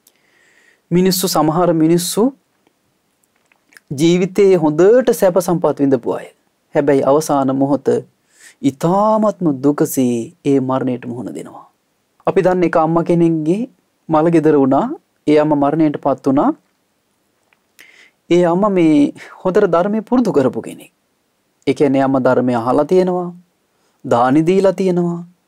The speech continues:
ඒ විදිහට දහමේ හැසිරුණු කෙනෙක්. ඉතින් මේ අම්මගේ අවසන් කාලේ කොහොම හරි මේ අම්මා අසනීප වෙලා, අ, මේ අම්මා කොහොම හරි වෙලා පය ලිස්සලා වැටිලා තියෙනවා.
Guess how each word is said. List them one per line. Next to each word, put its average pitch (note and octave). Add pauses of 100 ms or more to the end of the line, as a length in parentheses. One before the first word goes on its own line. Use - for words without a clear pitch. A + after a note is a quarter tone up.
(880)
ඒ E3+
විදිහට F3
දහමේ F#3
හැසිරුණු F#3+
කෙනෙක්. - (1400)
ඉතින් G#3
මේ G#3
අම්මගේ F3+ (220)
අවසන් F#3
කාලේ - (960)
කොහොම G3
හරි G3+
මේ F#3
අම්මා D#3+
අසනීප D#3+
වෙලා, D#3 (1300)
අ, D#3+ (1900)
මේ E3
අම්මා D#3+
කොහොම D#3+
හරි D#3+
වෙලා G3+
පය D#3+
ලිස්සලා F#3
වැටිලා F3
තියෙනවා. D#3